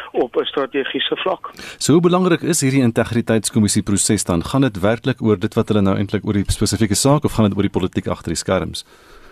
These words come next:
Speaker 1: Wel, Gustaf, dit behoort te gaan oor die, um, integriteit van die saak, en is baie duidelik dat hierdie integriteitskommissie sy werk eintlik baie ernstig opneem.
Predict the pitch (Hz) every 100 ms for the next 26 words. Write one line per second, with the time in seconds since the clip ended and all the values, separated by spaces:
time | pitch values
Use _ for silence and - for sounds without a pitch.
0 | - - _ 180 208 226 220 208 - 202
1 | - 262 - 240 233 156 165 - 262 -
2 | 202 190 196 202 180 180 185 147 160 160
3 | 165 165 156 151 151 165 143 165 170 160
4 | 175 - 165 147 185 175 - 190 - 160
5 | 240 277 131 143 170 190 175 165 165 156
6 | 170 175 190 185 - 165 143 - 170 -
7 | - - - 185 170 156 135 143 - 147
8 | - 156 139 139 143 135 - 143 - -
9 | 160 175